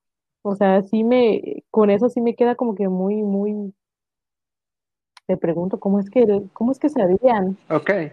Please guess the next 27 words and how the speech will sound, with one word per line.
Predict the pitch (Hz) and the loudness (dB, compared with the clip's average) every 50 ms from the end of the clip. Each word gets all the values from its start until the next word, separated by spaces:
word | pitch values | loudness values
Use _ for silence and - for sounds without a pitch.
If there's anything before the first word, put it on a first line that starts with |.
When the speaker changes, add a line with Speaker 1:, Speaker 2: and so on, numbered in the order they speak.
| _ _ _ _ _ _ _ _ _ _ _ _ _ _ _ _ _ _ _ | _ _ _ _ _ _ _ _ _ _ _ _ _ _ _ _ _ _ _
Speaker 1:
Porque | _ 226 214 196 233 | _ 0 2 2 2
incluso | 220 208 208 233 233 202 269 285 | 0 2 2 2 2 4 4 4
la | 277 269 240 | 4 4 2
gente | - 240 220 208 254 247 | 0 0 0 0 -2 -2
que | 254 247 220 202 | 0 0 0 2
viene | 190 196 196 214 | 2 0 2 2
de | 233 233 | 2 2
comunidades, | 233 - 196 185 180 175 165 165 165 180 226 285 302 - _ _ _ _ _ _ _ _ _ _ _ _ _ _ _ _ _ _ _ _ _ _ | 2 0 -4 -2 -2 -2 0 0 0 0 -2 -4 -6 -8 _ _ _ _ _ _ _ _ _ _ _ _ _ _ _ _ _ _ _ _ _ _
pues | 202 196 196 202 | -2 -2 -2 -2
sigue | 202 190 208 226 | -4 0 0 0
con | 214 - - 208 196 190 | 0 0 -2 0 0 0
esas | 196 196 226 - - _ | -2 -4 -6 -8 -8 _
creencias, | - 185 190 185 185 208 240 - 254 214 180 175 175 170 - - | -2 0 0 0 0 -2 -2 -2 -2 0 0 -2 -4 -8 -6 -4
sigue | 208 208 214 214 | -2 -2 -2 -2
con | 214 208 | -2 -2
esas | - 233 233 180 | -2 -2 -2 -4
Speaker 2:
Ajá. | 214 | -4
Speaker 1:
creencias. | 226 196 180 175 180 202 - - 202 190 180 - _ _ _ _ _ _ _ _ _ _ _ _ _ _ _ _ _ _ _ _ _ _ _ _ _ _ _ _ _ _ _ _ _ _ _ _ _ _ _ _ _ _ _ _ _ _ _ _ _ _ _ _ _ _ _ _ - _ _ _ _ - 226 - 311 311 311 311 302 285 285 285 _ _ _ _ _ _ _ _ _ _ _ _ _ _ _ _ _ _ | -4 -4 -2 -4 -6 -6 -6 -4 -4 -4 -6 -8 _ _ _ _ _ _ _ _ _ _ _ _ _ _ _ _ _ _ _ _ _ _ _ _ _ _ _ _ _ _ _ _ _ _ _ _ _ _ _ _ _ _ _ _ _ _ _ _ _ _ _ _ _ _ _ _ -20 _ _ _ _ -20 -20 -20 -20 -20 -20 -20 -20 -20 -20 _ _ _ _ _ _ _ _ _ _ _ _ _ _ _ _ _ _ _
Speaker 2:
Pues | - 151 143 143 - | -2 -2 -2 -2 -6
sí, | - 254 254 - | -10 -10 -10 -6
pues | - - 151 - | -6 -6 -6 -4
al | 160 156 143 143 | -4 -4 -4 -2
final | - 147 147 151 143 | -4 -2 -2 -2 -2
de | 139 143 143 | -2 -4 -2
cuentas | - 147 139 143 135 | -4 -4 -4 -4 -4
son | 139 143 143 135 | -4 -6 -6 -4
creencias | - 143 143 143 139 135 - 147 143 139 | -4 -4 -4 -4 -6 -6 -6 -6 -6 -6